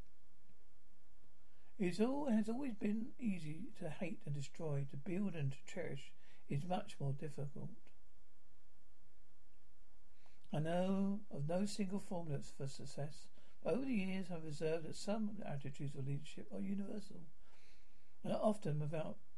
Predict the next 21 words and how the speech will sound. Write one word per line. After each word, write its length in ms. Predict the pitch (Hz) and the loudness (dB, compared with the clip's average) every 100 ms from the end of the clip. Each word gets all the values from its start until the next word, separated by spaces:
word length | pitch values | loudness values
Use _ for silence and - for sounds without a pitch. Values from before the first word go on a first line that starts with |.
| - | -2
about 260 | - 165 - | 0 0 0
finding 320 | 180 165 165 | 0 0 0
ways 260 | 165 160 151 | 0 0 -2
of 120 | 147 | 0
encouraging 580 | 151 - 180 196 160 143 | -2 0 0 0 0 -2
people 240 | 147 - | -2 -2
to 80 | 143 | -2
combine 440 | 151 143 170 180 | -2 0 0 0
their 100 | 156 - | 0 0
efforts, 420 | 175 170 - - | -2 -2 -2 -2
their 100 | - | -2
talents, 500 | - - 208 214 - - | -2 -2 -2 -2 -2 -2
their 140 | - | 0
insights, 560 | 208 - - 214 - - - - - - | 0 0 -2 -2 -2 -2 -2 -2 -2 0
their 80 | |
enthusiasm, 540 | 151 196 170 143 151 147 - - - | 2 2 0 -2 0 -2 -2 -2 0
their 120 | 156 | 0
inspiration 840 | 156 170 156 160 170 175 - 147 - | 0 0 0 0 0 0 0 0 0
to 60 | 165 | 0
work 300 | 160 175 170 | 0 0 0
together. 400 | - 165 170 160 | -2 -2 -2 -2